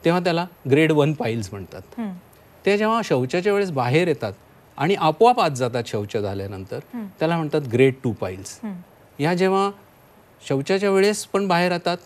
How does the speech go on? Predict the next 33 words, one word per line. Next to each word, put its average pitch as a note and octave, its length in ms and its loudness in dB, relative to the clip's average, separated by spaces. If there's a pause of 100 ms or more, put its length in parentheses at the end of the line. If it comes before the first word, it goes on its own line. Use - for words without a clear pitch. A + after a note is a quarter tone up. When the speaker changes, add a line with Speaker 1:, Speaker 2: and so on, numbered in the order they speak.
Speaker 1:
पण F#3+ 140 0 (100)
आपोआप F3 420 0
आत B2 140 -2
जात A2 320 -6
नाहीत, - 460 -16
Speaker 2:
हम्म. G#3+ 140 -10 (200)
Speaker 1:
त्या D3+ 80 2
ढकलायला E3+ 480 4
लागतात, G#2 380 -4
त्याला D#3 240 -2
ग्रेड C#3+ 280 2
थ्री D3+ 140 -2
पाईल्स A#2 360 -4
म्हणतात. F#2+ 280 -12 (280)
Speaker 2:
हम्म. G#3 160 -10
Speaker 1:
आणि E3 160 0
त्या F#3+ 160 -6
कायमस्वरूपी E3+ 720 -4
बाहेर D3 320 0
राहतात, C#3 320 -4
ढकलूनही C#3 580 0
आत B2 140 -2
जात G#2+ 280 -8
नाहीत, G#2+ 140 -8
त्याला A#2+ 160 -4
Speaker 2:
हम्म. A2 120 -6
Speaker 1:
ग्रेड A2 220 -6
फोर A#2 300 -6
पाईल्स G2+ 320 -6
म्हणतात. - 500 -16
Speaker 2:
हम्म. G#3 160 -6
Speaker 1:
आणि F3 120 0
प्रत्येक F#3+ 480 -4